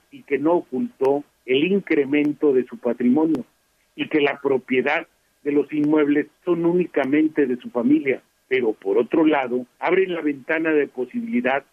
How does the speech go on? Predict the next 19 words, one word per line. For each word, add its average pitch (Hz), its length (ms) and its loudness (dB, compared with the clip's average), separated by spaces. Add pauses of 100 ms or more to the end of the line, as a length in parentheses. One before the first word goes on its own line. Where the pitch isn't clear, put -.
para 135 220 -2
que 143 120 -4
los 135 240 0
bienes 175 320 0
de 165 100 0
un 160 120 0
servidor 143 520 0 (100)
público 139 460 0
ilícitos 127 800 -2
o 113 120 0
lícitos 123 680 0 (280)
estén 175 360 -2
a 185 60 2
nombre 175 360 2
de 143 120 2
personas 147 540 0
cercanas 147 640 -2 (260)
para 135 200 -2
evitar 143 460 -2